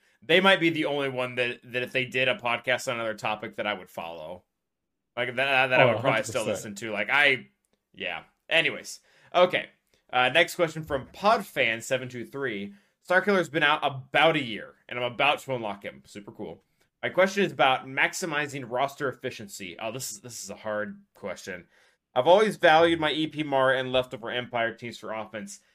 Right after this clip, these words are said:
Speaker 1: Is there a good argument to keep them off the Starkiller team? Perhaps using Duke and Asajj? For reference, I hang around K three and dabble in K two occasionally. Is there even a viable Starkiller team without E P and Mara? So, Tilo, I'll, I'll let you answer first. I do have my own opinion, though.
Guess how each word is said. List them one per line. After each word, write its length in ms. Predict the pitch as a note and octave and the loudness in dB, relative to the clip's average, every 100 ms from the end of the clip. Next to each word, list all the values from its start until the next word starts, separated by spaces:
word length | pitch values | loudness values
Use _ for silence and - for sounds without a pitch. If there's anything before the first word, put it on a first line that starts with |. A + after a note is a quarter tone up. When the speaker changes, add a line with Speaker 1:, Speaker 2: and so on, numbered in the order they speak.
| _ - | _ -6
Speaker 1:
Is 160 | C3+ | -2
there 180 | D#3+ D3+ | 2 2
a 140 | D3 | 0
good 400 | G#2+ - D#3 E3 E3 | -6 -4 0 2 2
argument 460 | C#3 C#3 B2+ C3 | 0 0 -2 -8
to 60 | - | -8
keep 260 | - B2+ B2+ | -12 -10 -10
them 140 | B2+ | -6
off 220 | A#2+ A#2+ | -6 -6
the 60 | - | -12
Starkiller 540 | - G2+ G2+ A2+ G2+ | -8 -8 -8 -8 -10
team? 220 | G#2 G#2+ | -10 -12
Perhaps 400 | G2+ G#2+ B2+ - | -10 -2 -2 -2
using 240 | A#2 A#2+ A2 | -12 -14 -8
Duke 220 | C3+ C3 | -10 -6
and 100 | A#2+ | -8
Asajj? 720 | G2+ - G#3 A3 G#3 G3+ - _ _ _ - | -8 0 0 2 0 0 -8 _ _ _ -2
For 80 | D3+ | -2
reference, 340 | D3+ D#3 D3 | 0 -2 0
I 100 | C3+ | 0
hang 220 | C3+ C#3 | 0 -2
around 260 | C3+ B2+ B2 | -2 -4 -4
K 220 | B2+ A#2+ | -4 -4
three 360 | A#2 A2 A2 A2 | -6 -8 -6 -6
and 100 | G#2+ | -2
dabble 280 | G#2 G2+ | -4 -4
in 80 | G2+ | -8
K 140 | G2+ F#2+ | -10 -12
two 180 | G2 | -12
occasionally. 460 | F#2 F#2 F2+ G2+ F#2+ | -12 -12 -12 -12 -14
Is 100 | F#2+ | -12
there 160 | A#2 A2+ | -12 -8
even 220 | D3 D3 | -6 -4
a 60 | B2+ | 0
viable 320 | B2 A#2+ A2+ | 2 0 -4
Starkiller 460 | - G#2+ G#2 G#2+ | -8 -8 -6 -10
team 120 | G2+ G#2 | -10 -10
without 340 | G2+ G#2 G2+ | -8 -8 -8
E 100 | G#2 | -12
P 180 | G2+ G2 | -14 -14
and 120 | F#2+ | -14
Mara? 260 | F2+ F2+ G2 | -14 -14 -10
So, 200 | A2 G2+ | -10 -6
Tilo, 260 | D3+ D#3 | -4 0
I'll, 340 | D3+ D#3 D#3 - _ _ | 2 0 -2 -12 _ _
I'll 80 | D#3+ | 4
let 100 | F#3+ | 4
you 100 | F3 | 4
answer 280 | E3 D3+ C3+ | 0 -2 -8
first. 340 | - C3 C3+ | -4 -6 -4
I 80 | B2+ | -6
do 140 | B2+ C#3+ | -4 0
have 160 | B2+ | 0
my 160 | A#2+ A2 | 0 -6
own 100 | G#2 | -6
opinion, 400 | G2+ G2 E2+ E2+ | -10 -14 -16 -20
though. 220 | E2 E2+ | -20 -20